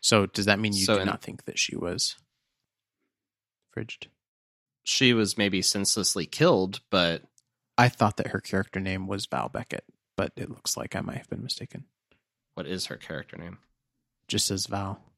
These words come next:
Speaker 2: Oh. Well, I mean, yeah, it was his wife.
Speaker 1: Well, I don't know if she was or not.
Speaker 2: I thought, oh, I thought it was his wife. But yeah, maybe we're wrong.
Speaker 1: If she's not his wife, that would explain why Beckett was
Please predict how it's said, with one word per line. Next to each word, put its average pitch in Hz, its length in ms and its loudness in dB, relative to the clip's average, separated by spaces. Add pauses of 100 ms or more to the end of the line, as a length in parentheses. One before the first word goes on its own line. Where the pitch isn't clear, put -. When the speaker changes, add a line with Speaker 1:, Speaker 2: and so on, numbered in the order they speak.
(880)
Speaker 2:
Oh. 80 240 -6 (340)
Well, 131 120 4
I 110 100 2
mean, 85 220 -2
yeah, 73 220 -6
it 76 80 -8
was 82 160 -8
his - 380 -6
wife. 78 440 -16 (280)
Speaker 1:
Well, 104 120 2
I 101 60 2
don't 101 160 -6
know 101 120 -6
if 95 100 -8
she - 120 -8
was 95 160 -8
or 98 60 -10
not. 98 220 -10 (340)
Speaker 2:
I - 80 -4
thought, - 340 0 (760)
oh, 95 320 -4 (580)
I 104 100 0
thought 90 220 -2
it 60 80 -6
was 76 160 -10
his - 160 -16
wife. - 260 -20 (920)
But 71 300 -4
yeah, - 240 -8 (100)
maybe 80 300 -12
we're 82 200 -14
wrong. 85 240 -16 (1080)
Speaker 1:
If 135 120 -2
she's 107 240 2
not 107 260 0
his 113 160 -2
wife, 98 260 -2
that 98 120 0
would 98 80 0
explain 98 480 -4
why 98 340 0
Beckett 101 400 -4 (160)
was 101 480 2